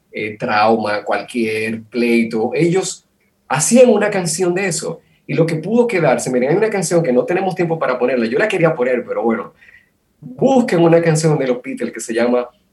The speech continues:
You Never Give Me Your Money, Nunca Me Diste Tu Dinero. A los Beatles,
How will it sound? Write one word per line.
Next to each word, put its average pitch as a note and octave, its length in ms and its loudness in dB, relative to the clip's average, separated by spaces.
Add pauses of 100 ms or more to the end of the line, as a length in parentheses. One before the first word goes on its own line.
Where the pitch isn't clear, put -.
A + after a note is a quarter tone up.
You D#3 240 -2
Never F#3 340 2
Give D#3 220 0
Me D3 140 -4
Your A#2+ 180 0
Money, G#2 360 -4 (240)
Nunca G3+ 380 4
Me D3+ 140 4
Diste D3+ 260 -2
Tu B2 140 -4
Dinero. F#2 400 -4 (600)
A B2+ 140 2
los D#3 200 4
Beatles, D#3+ 680 0